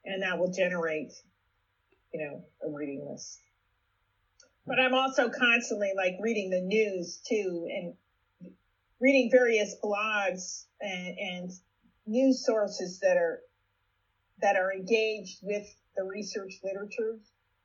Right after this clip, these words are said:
So a source like Vox, for instance,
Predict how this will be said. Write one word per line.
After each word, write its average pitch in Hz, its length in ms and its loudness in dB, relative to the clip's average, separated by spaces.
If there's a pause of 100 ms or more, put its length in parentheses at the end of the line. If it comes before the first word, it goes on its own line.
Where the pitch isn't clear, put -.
(1160)
So 285 260 6
a 269 60 8
source 302 300 2
like 214 280 0
Vox, 196 540 -4
for 185 160 -8
instance, 180 580 -12